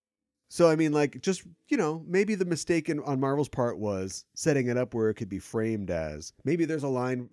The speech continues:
from Samuel L. Jackson in the film is, is like, 'cause he does say, like, "I've, I know a soldier when I see one."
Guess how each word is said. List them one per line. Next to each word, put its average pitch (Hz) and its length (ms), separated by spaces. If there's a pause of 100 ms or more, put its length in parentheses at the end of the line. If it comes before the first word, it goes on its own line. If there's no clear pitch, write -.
from 117 240
Samuel 117 320
L. 110 40
Jackson 131 320
in 110 80
the 107 80
film 139 260
is, 98 120
is 95 120
like, 85 240 (540)
'cause 151 140
he 147 80
does 160 180
say, 170 200
like, 107 220
"I've, 107 280
I 113 120
know 113 220
a 87 40
soldier 107 420
when 80 120
I 78 100
see 123 260
one." 78 360